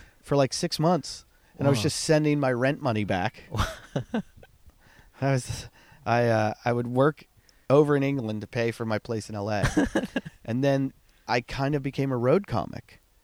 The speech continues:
Speaker 1: where I wasn't spending much time here. I've been here ten years, and just going out all the time on the road.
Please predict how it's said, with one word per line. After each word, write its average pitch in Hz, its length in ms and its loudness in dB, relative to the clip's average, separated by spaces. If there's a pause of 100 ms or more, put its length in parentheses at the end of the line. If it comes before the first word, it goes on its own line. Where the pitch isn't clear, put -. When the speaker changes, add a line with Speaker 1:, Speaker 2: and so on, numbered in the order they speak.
(600)
Speaker 1:
where 117 120 0
I 131 80 2
wasn't 131 360 0
spending 131 360 -2
much 123 220 -4
time 131 260 -2
here. - 140 -6
I've 107 140 -6
been 143 160 2
here 131 100 0
ten 120 260 -6
years, 123 440 -6 (560)
and 107 180 -6
just 110 180 -6 (160)
going 113 320 -2
out 113 200 -2
all 107 160 -2
the 107 100 -10
time 117 300 -2
on 110 80 -6
the 104 80 -6
road. 120 400 -2